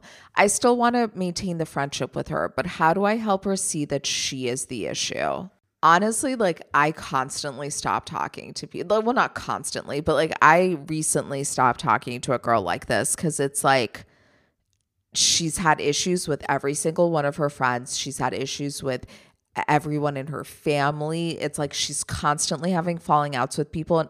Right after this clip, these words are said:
always victimizing herself. And it was one of those things where I was like, "Do you, like, not see at some point that you're the common denominator in all of this?"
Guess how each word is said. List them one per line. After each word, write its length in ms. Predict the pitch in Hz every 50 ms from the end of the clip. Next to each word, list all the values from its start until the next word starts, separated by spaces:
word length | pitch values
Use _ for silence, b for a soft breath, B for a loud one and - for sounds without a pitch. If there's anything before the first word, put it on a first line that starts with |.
| - _
always 400 | 143 147 139 139 143 139 139 -
victimizing 760 | - 123 123 - - 139 139 143 143 147 151 156 170 165 175
herself. 640 | 175 170 180 175 - 208 180 175 185 185 196 - - B B B B B B B _ -
And 140 | 170 170 165
it 40 |
was 180 | 151 160 160 -
one 140 | 156 151 156
of 80 | 156
those 200 | - 185 180 180
things 280 | - 170 143 147 151 -
where 120 | 147 143
I 20 | 143
was 140 | 143 - 151
like, 260 | 139 143 - - - _ _ _ _ _ _ _ _ _ _ _ _ _ _ - 170 151 -
"Do 140 | - 175 170
you, 140 | 185 190
like, 240 | 196 240 220 - -
not 320 | 185 151 143 143 143 - -
see 240 | - - 139 135
at 120 | 131 131 -
some 220 | - 135 127 135
point 300 | - - 139 143 151 151
that 100 | 135 120 101
you're 300 | 127 131 131 120 120 127
the 140 | 127 135
common 400 | - - 131 135 127 131 135 139
denominator 880 | 135 - 127 117 98 104 120 139 143 143 147 147 147 151 147 160 160 151
in 100 | 147 139
all 300 | - 87 117 117 113 139
of 160 | 143 147 - -
this?" 520 | 170 175 190 202 208 - - - - b